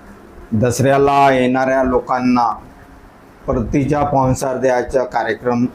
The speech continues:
सुरू केला होता. लाखो भाविक या नागपूर शहरामध्ये येत होते. त्यावेळेला दोन दोन, तीन तीन दिवसाच्या शिदोऱ्या बांधून आणत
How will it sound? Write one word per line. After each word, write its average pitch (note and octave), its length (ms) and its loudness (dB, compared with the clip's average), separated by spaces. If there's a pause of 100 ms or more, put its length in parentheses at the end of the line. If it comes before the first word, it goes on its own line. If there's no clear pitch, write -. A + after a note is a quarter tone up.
(240)
सुरू B2 280 0
केला A2 300 -2
होता. G#2 320 -6 (1400)
लाखो B2 380 0
भाविक B2+ 480 0 (1300)
या B2 120 0
नागपूर A#2 440 0
शहरामध्ये B2 680 2
येत A#2 180 0
होते. A#2 280 -2
त्यावेळेला A2+ 640 -2 (1300)
दोन B2 280 2
दोन, C#3 240 2
तीन B2+ 240 -2
तीन C3+ 200 2
दिवसाच्या C3+ 800 0
शिदोऱ्या C#3 480 0
बांधून C3+ 360 0
आणत A#2+ 240 0